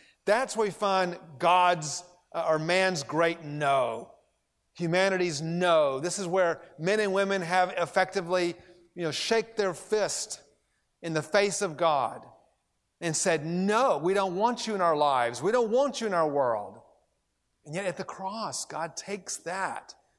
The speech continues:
and makes into God's great yes to us. And you may have,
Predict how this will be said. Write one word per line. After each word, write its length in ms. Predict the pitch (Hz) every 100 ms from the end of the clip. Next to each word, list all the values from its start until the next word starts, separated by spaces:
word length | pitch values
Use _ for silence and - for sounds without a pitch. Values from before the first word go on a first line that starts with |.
| _ _ _ _ _ _
and 200 | 147 143
makes 300 | 156 190 -
into 140 | 170 147
God's 380 | 120 165 175 139
great 280 | 160 165 151
yes 380 | 147 160 - -
to 220 | 143 131
us. 400 | 131 127 - - _ _ _ _ _ _ _ _ _ _ _ 190
And 120 | 190
you 80 | 269
may 160 | 262
have, 400 | 202 196 180 165